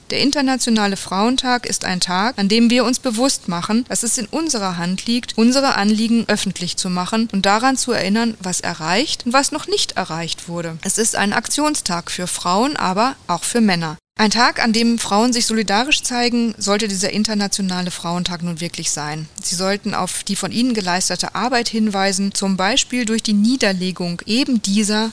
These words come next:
ihrer Arbeit an einem Tag. Wenn bundesweit, parteiübergreifend Erzieherinnen, Lehrerinnen, Pflegerinnen, Krankenschwestern, Friseurinnen, Arzthelferinnen und so weiter auf die Straße gehen, wird es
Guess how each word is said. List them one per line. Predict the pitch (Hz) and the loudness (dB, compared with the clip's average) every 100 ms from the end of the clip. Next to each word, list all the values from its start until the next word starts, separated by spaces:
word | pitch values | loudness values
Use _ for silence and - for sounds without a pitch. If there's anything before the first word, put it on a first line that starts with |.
| - - | -8 -8
ihrer | 208 220 214 - | 0 2 2 0
Arbeit | 180 185 202 - | 0 0 -2 -4
an | - 170 | -8 -4
einem | 175 185 | -4 -2
Tag. | 185 165 156 - - | -4 -4 -6 -4 0
Wenn | 190 | 2
bundesweit, | 247 339 359 - 180 165 - - | 2 0 0 0 0 0 -4 -6
parteiübergreifend | - - 277 311 247 254 254 - 160 - 160 - - | -6 0 2 2 2 0 0 -2 -6 -6 -6 -8 -10
Erzieherinnen, | 180 - 294 302 269 262 254 | -6 -2 2 2 4 2 2
Lehrerinnen, | 214 208 220 208 220 220 214 | 2 2 0 0 2 2 0
Pflegerinnen, | - 240 262 220 220 220 | 0 0 2 2 2 2
Krankenschwestern, | - 269 269 - 202 196 196 185 | 2 -2 0 -2 0 -2 -2 -4
Friseurinnen, | 175 156 277 247 240 226 214 - | -4 0 2 2 2 2 0 0
Arzthelferinnen | 262 277 240 233 226 220 208 | 0 0 0 0 0 -2 -2
und | 330 320 | -4 -2
so | 240 208 | -2 0
weiter | 208 208 202 - | -2 -2 -4 -4
auf | 185 | -2
die | 175 | -2
Straße | - 214 262 214 | 0 2 2 0
gehen, | 180 196 247 - | -2 0 0 2
wird | 220 208 | 2 2
es | - - | 0 -2